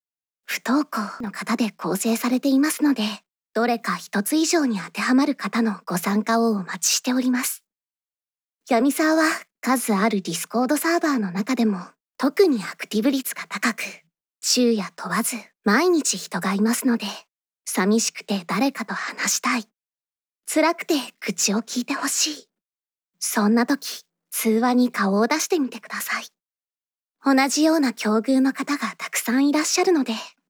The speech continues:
いつでも気楽にお話ができます。年齢、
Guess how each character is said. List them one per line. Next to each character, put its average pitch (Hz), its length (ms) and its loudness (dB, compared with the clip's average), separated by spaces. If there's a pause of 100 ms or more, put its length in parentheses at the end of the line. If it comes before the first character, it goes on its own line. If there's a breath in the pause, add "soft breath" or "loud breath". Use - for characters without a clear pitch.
(240)
い 254 120 4
つ - 160 -2
で 233 140 2
も 180 260 -8
気 - 160 -2
楽 202 260 0
に 269 160 4
お 294 40 4
話 302 420 2
が 339 100 2
で 339 120 0
き 349 160 -2
ま 339 80 -2
す。 - 260 -4 (920)
年 233 280 6
齢、 254 340 0